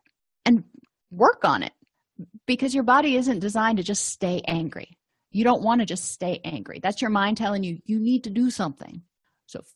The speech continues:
figure out what the function of that anger is, what your brain's trying to get you to address, and address it. Once you figure out w-, what the stressor is,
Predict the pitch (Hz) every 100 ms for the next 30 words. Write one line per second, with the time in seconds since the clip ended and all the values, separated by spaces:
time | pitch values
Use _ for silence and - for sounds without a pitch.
0 | _ 240 233 269 269 - 262 254 240 247
1 | 240 254 254 - 208 208 175 170 170 -
2 | 202 190 - 196 190 202 233 - 220 208
3 | 233 202 208 233 226 226 214 175 156 196
4 | - - - _ _ _ _ 240 254 320
5 | 359 - - _ _ _ - 269 294 302
6 | - 311 254 277 277 269 - _ _ _
7 | _ - 196 - - 113 233 262 240 -
8 | 330 - 170 120 160 -